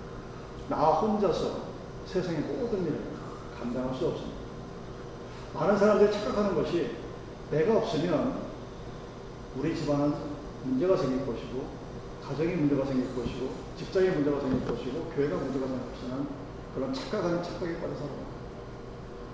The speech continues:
자기를 위주로 세상을 바라보면 그래요. 근데 하나님이 보실 때는 전혀 문제가 되지 않습니다. 하나님은 세상에 굴러다니는 돌을 가지고도 믿음의 조상인 아브라함을 만들 수 있는 사람이기 때문에 내가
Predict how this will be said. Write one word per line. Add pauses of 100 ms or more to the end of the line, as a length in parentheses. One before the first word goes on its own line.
(680)
자기를
위주로
세상을
바라보면
그래요. (440)
근데
하나님이
보실
때는
전혀
문제가
되지
않습니다. (760)
하나님은 (400)
세상에
굴러다니는
돌을
가지고도
믿음의
조상인
아브라함을
만들
수
있는
사람이기
때문에 (1080)
내가